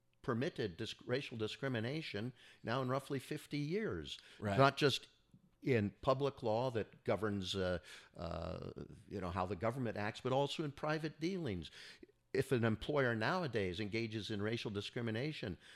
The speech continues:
Speaker 1: that employer is going to be out of business. There is a whole, you know, there are tons of attorneys out there just waiting, uh, to, to nail anybody who engages in racial discrimination in
Speaker 2: Right.
Speaker 1: business or housing or,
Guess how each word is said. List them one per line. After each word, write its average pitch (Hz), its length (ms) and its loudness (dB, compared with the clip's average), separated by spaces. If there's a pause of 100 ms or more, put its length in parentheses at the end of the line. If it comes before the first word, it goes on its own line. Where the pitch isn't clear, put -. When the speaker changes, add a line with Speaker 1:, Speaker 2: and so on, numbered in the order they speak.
(360)
Speaker 1:
that 170 160 4
employer 131 340 2
is 113 100 0
going 143 180 -2
to 139 60 -2
be 117 120 2
out 160 160 0
of 101 160 -4
business. 120 420 -2
There 127 380 2 (240)
is 107 120 -2
a 110 80 4
whole, 185 360 2 (580)
you 127 80 -6
know, 123 100 -2
there 127 140 0
are 117 60 -8 (100)
tons 226 260 0
of 180 80 0
attorneys 170 480 -4
out 104 160 0
there 98 120 0
just 165 360 -2
waiting, 135 480 -2 (440)
uh, 98 500 0 (100)
to, 98 220 0 (100)
to 113 100 0
nail 104 480 -2 (220)
anybody 107 480 2
who 107 180 2
engages 104 480 -2
in 101 100 -2
racial 104 300 -2
discrimination 101 920 -2
in 95 80 0
Speaker 2:
Right. 104 120 2
Speaker 1:
business 113 440 2
or 87 140 2
housing 117 640 4
or, 95 260 4